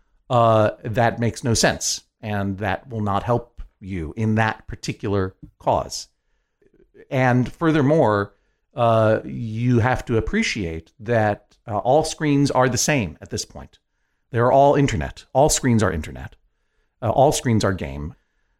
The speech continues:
There's no restriction to a particular screen as to what it can do, specifically with regard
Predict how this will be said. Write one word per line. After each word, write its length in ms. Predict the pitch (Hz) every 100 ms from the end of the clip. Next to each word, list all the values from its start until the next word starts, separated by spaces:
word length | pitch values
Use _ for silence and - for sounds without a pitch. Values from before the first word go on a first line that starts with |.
| _
There's 220 | 120 127 127
no 100 | 151
restriction 560 | 147 - 185 - 139
to 140 | - 120
a 60 |
particular 480 | - - - 120 107
screen 320 | 104 135 113
as 100 | 95 -
to 140 | 110
what 260 | 101 110 -
it 140 | 104
can 160 | 110 101
do, 160 | 127
specifically 880 | 104 - - - - 277 269 - 151
with 200 | 123 -
regard 520 | 117 113 110 107 101